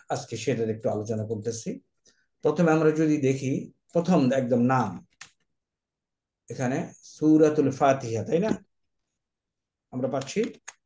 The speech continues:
তাহলে এখানে দুইটা অংশ। তাহলে প্রথম অংশটা এবং দ্বিতীয় অংশটা চেহারার দিকে খেয়াল করলে আমরা পাচ্ছি,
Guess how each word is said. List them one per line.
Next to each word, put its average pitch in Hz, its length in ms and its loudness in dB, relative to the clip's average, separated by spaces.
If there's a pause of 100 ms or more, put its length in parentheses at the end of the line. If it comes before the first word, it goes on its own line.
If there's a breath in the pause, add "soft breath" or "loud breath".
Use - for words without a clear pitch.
(1500)
তাহলে 127 160 -6
এখানে 147 180 0
দুইটা 151 320 4
অংশ। 113 260 -6 (2750)
তাহলে 113 160 -4
প্রথম 170 420 0
অংশটা 170 520 0
এবং 139 260 -4
দ্বিতীয় 156 280 0
অংশটা 156 300 -2
চেহারার 151 420 -4
দিকে 151 220 -4
খেয়াল 139 300 -4
করলে 143 160 -2
আমরা 123 200 -2
পাচ্ছি, - 560 -6